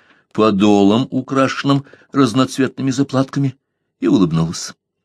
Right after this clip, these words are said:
«О чем же рассказать тебе всю правду, сынок?»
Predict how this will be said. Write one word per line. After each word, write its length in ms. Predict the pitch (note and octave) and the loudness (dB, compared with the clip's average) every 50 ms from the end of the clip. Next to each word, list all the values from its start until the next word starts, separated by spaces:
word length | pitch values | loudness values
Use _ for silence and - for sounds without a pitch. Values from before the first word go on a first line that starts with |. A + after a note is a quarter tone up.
| _ _ _ _ _ _ _ _ _ _ _ _ _ _ _ _ _ _ | _ _ _ _ _ _ _ _ _ _ _ _ _ _ _ _ _ _
«О 180 | - - G2+ A2 | 0 0 0 0
чем 460 | A2 - - A2 A#2+ F#3 A3 A3+ G#3+ | 0 -2 0 2 2 2 2 0 0
же 280 | E3+ F3+ F3+ D#3 A#2+ - _ _ _ _ _ _ _ _ _ _ _ | 2 2 2 2 0 -2 _ _ _ _ _ _ _ _ _ _ _
рассказать 720 | - - F2 E2+ - - F#2+ E2+ D2+ D2 E2 G2 C3+ D#3+ D#3+ | -4 -2 -2 -2 -2 -4 -4 -4 -2 0 0 2 2 0 -2
тебе 300 | - - C3 A#2+ A2+ G#2 | -4 -6 -4 -2 -2 -2
всю 260 | F#2+ - - F2+ D#2+ | -2 -4 -6 -6 -6
правду, 540 | - E2+ E2 F2 B2+ E3 G3 G3+ F#3+ G3 F3 | -4 -2 0 2 2 0 0 -2 -4 -4 -4
сынок?» 580 | C#3 - - C3 C3+ A#2 G#2 F#2+ - - - | -4 -4 -4 -4 0 0 0 0 -2 -6 -14